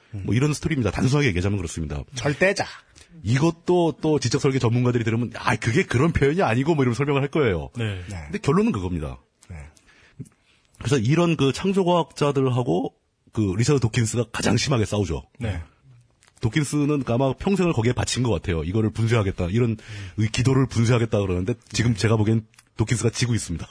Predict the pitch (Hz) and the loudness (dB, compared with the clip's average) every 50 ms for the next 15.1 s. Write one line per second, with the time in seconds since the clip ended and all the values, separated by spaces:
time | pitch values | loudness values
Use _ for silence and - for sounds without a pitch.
0 | _ - 107 104 92 90 90 90 - - 185 180 170 160 135 - - - 165 151 | _ -12 -10 -8 -8 -8 -10 -10 -4 -2 0 0 0 0 -4 -6 -6 -6 -6 -4
1 | - - 208 196 - - 180 160 127 127 151 147 - - - 156 131 113 104 95 | -2 -2 -4 -4 -2 -2 -2 0 0 0 0 -2 -4 -4 -2 0 0 0 -2 -4
2 | 98 92 92 113 127 123 - - - 87 76 71 64 - - - 160 135 123 135 | -4 -4 -4 -4 -4 -4 -4 -4 -4 -4 -4 -4 -6 -10 -6 -2 0 2 2 2
3 | 160 185 185 190 180 165 185 190 170 123 123 156 160 208 202 - 196 180 175 147 | 2 2 2 0 0 0 0 0 0 0 -2 -2 -2 -2 -2 -2 0 0 0 0
4 | 117 110 110 113 120 120 101 92 104 - _ _ - 127 139 147 - 196 190 185 | 0 0 0 0 -2 -2 -4 -6 -10 -16 _ _ -10 -6 -4 0 2 2 4 4
5 | 180 170 165 160 127 139 131 - - 151 135 151 143 - - 131 127 143 147 143 | 4 4 2 2 0 0 -4 -4 -2 -2 0 0 0 0 0 0 2 2 2 2
6 | 127 113 104 95 - 101 95 92 87 85 - _ _ _ _ - - - - _ | 0 -2 -4 -6 -8 -8 -10 -10 -10 -12 -16 _ _ _ _ -20 -20 -20 -20 _
7 | _ - 151 - 151 139 131 - _ - - 160 160 - 226 - - - - - | _ -14 -8 -4 -4 -4 -4 -8 _ -6 -4 -4 -2 -2 -2 -2 -2 -2 0 0
8 | 247 247 208 156 139 131 127 127 131 - - - 254 247 - - - 262 208 135 | 2 2 2 4 2 2 0 0 -2 -6 -6 -6 -6 -4 -2 -2 0 2 2 2
9 | 135 139 180 180 170 170 165 - 165 143 139 131 127 127 147 180 175 131 101 92 | 2 2 2 2 2 0 0 -2 -2 0 0 0 0 0 0 0 -2 -2 -4 -6
10 | 95 - _ _ _ _ - - - 254 269 262 285 269 202 147 143 147 147 - | -10 -16 _ _ _ _ -6 -2 0 2 2 2 2 2 2 2 0 0 -2 -4
11 | 156 - 151 135 139 - - 233 233 226 220 214 202 190 185 170 156 147 143 135 | -4 -4 -2 -2 -2 -2 0 0 2 2 2 2 2 2 0 0 0 0 0 -2
12 | 131 - - 160 165 151 - - 135 131 151 143 123 - - - 95 87 90 92 | -2 -4 -4 -4 -4 -4 -2 -2 -2 -2 0 -2 -4 -6 -6 -8 -10 -10 -12 -16
13 | - _ _ _ _ _ _ - 117 113 107 104 104 - - _ - 92 98 131 | -20 _ _ _ _ _ _ 0 2 4 4 4 2 0 -2 _ 0 2 4 4
14 | 143 135 160 151 151 117 95 104 117 123 - 127 117 117 113 113 110 113 120 120 | 4 4 2 2 2 0 0 0 0 0 0 0 2 2 2 2 2 2 0 0
15 | 101 | -2